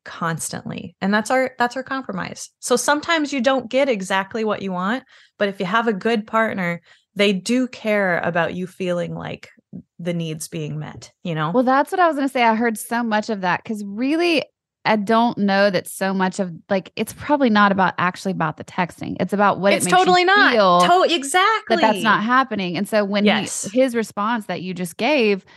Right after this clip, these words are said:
Speaker 2: to
Speaker 1: Mm-hmm.
Speaker 2: me, immediately my nervous system would be like, "Okay, he hears me. I feel
Speaker 1: Totally.
Speaker 2: seen. I feel
Speaker 1: Mm-hmm.
Speaker 2: safe." And
Speaker 1: Yeah.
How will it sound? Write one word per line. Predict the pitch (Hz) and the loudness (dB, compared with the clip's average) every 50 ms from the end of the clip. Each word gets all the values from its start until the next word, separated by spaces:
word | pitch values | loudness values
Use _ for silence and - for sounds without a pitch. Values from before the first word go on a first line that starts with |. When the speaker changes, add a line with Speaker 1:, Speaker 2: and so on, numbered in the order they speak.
| _ _ _ _ _ _ | _ _ _ _ _ _
Speaker 2:
to | - 247 | -4 0
Speaker 1:
Mm-hmm. | 226 208 208 | 0 2 2
Speaker 2:
me, | 208 254 - 240 247 226 214 208 | 2 2 2 2 2 0 -2 -2
immediately | - - 208 220 247 285 285 220 190 185 | -2 -2 -2 -2 0 0 0 0 0 0
my | 190 185 180 | 0 -2 0
nervous | 180 180 175 175 180 - | 0 -2 -2 -4 -4 -6
system | 185 175 - 185 185 | -8 -8 -4 -2 0
would | 180 180 | 0 2
be | 170 170 165 | 2 2 0
like, | 165 160 - _ _ | 0 -2 -4 _ _
"Okay, | - 202 202 - 233 190 - - - _ | -2 -2 0 2 0 0 0 -2 -10 _
he | _ - 175 | _ -8 -6
hears | 151 156 175 180 190 202 220 214 | -4 -2 -2 0 2 2 2 2
me. | 247 240 269 269 269 269 269 262 262 - _ _ _ _ _ | 4 4 4 6 4 4 2 0 -2 -6 _ _ _ _ _
I | - 185 | -12 -12
feel | - - 180 175 | -8 -6 -4 -2
Speaker 1:
Totally. | 180 175 180 185 240 - 247 247 240 | 0 0 2 2 2 2 4 2 2
Speaker 2:
seen. | 240 240 240 233 240 | 2 2 0 0 0
I | 247 254 247 _ _ _ _ | -2 -2 -4 _ _ _ _
feel | 190 196 190 185 190 185 | -2 0 0 0 0 0
Speaker 1:
Mm-hmm. | 185 208 208 214 226 240 | 2 2 4 4 4 4
Speaker 2:
safe." | 277 277 240 208 185 185 196 220 226 _ _ _ _ _ _ _ _ | 2 0 -2 -4 -4 -6 -6 -8 -10 _ _ _ _ _ _ _ _
And | - 233 233 226 214 220 214 | 0 2 2 2 2 0 -2
Speaker 1:
Yeah. | 180 170 160 156 | -2 -4 -6 -6